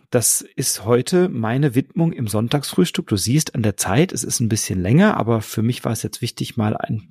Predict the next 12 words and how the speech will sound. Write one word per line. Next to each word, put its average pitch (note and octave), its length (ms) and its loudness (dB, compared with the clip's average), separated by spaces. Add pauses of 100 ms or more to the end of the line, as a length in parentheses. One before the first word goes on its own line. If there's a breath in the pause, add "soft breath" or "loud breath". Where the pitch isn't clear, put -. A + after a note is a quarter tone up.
ein A2 100 -6
Spiel B2+ 280 0
zu - 120 -2
nehmen, A2+ 240 4
mit G#2+ 140 -2
dem G#2+ 140 2
ich F#2+ 140 -8
wirklich C3+ 360 0
auch - 100 -14
viel D3+ 260 -4
verbinde. D3+ 680 0 (760 loud breath)
Ähm, A2+ 600 2